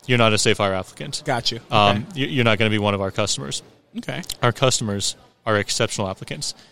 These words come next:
Speaker 1: They were great workers for their past employers, and they're eager to share the experience of their past employers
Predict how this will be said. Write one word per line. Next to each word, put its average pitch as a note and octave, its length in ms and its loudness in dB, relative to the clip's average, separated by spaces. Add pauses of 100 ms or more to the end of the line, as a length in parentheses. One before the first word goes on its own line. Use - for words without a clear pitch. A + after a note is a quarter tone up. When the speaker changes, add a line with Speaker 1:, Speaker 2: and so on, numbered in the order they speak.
(200)
Speaker 1:
They A#2 100 2
were G#2+ 140 4
great A2+ 560 2
workers C3 420 0
for - 220 -4
their G#2 100 -2
past A2+ 320 2
employers, A#2 540 -4 (360)
and B2 80 -4
they're A2 220 2
eager C#3 300 6
to A2 100 0
share A2+ 460 0
the A2+ 120 0
experience A2+ 540 0
of G#2+ 40 -4
their G2+ 100 -2
past A2 340 0
employers A2 540 -4